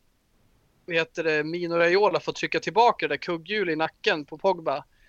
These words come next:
så kommer det kunna ske pr-, trubbel. Och jag har ju med mig det. Det är ju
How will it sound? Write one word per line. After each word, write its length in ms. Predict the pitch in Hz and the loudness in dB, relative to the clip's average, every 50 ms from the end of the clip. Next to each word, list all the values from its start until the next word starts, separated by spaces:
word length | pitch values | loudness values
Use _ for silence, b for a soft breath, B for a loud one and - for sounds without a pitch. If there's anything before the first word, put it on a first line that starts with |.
| b - - | b -12 -10
så 120 | - 175 | -6 -2
kommer 360 | - - 262 285 262 233 185 | 2 2 4 4 4 2 -2
det 80 | 160 151 | -2 -2
kunna 240 | - 175 165 160 156 | -2 -2 -2 -2 -4
ske 280 | - - 160 151 151 151 | -4 -2 -2 0 2 2
pr-, 840 | 147 156 165 - _ _ _ _ _ _ _ - - 214 220 - - | 2 0 -2 -4 _ _ _ _ _ _ _ -8 -6 -6 -6 -4 0
trubbel. 440 | - 254 208 156 139 117 117 160 - _ b b b b b b b b b b _ | 0 0 0 0 -4 -8 -10 -10 -12 _ b b b b b b b b b b _
Och 420 | - 185 175 170 165 156 143 - - _ _ _ _ _ _ _ _ | 0 2 2 4 4 2 2 0 -4 _ _ _ _ _ _ _ _
jag 120 | - 180 202 | 2 4 6
har 80 | 247 | 6
ju 60 | 247 | 6
med 200 | 240 254 254 247 220 | 4 4 2 2 2
mig 60 | 175 | 0
det. 200 | 156 143 135 139 147 | -2 -2 -2 -4 -4
Det 80 | 165 196 | -2 0
är 200 | 214 233 233 226 | 0 2 2 2
ju 380 | 214 196 190 180 165 165 170 | 2 0 0 -4 -8 -12 -14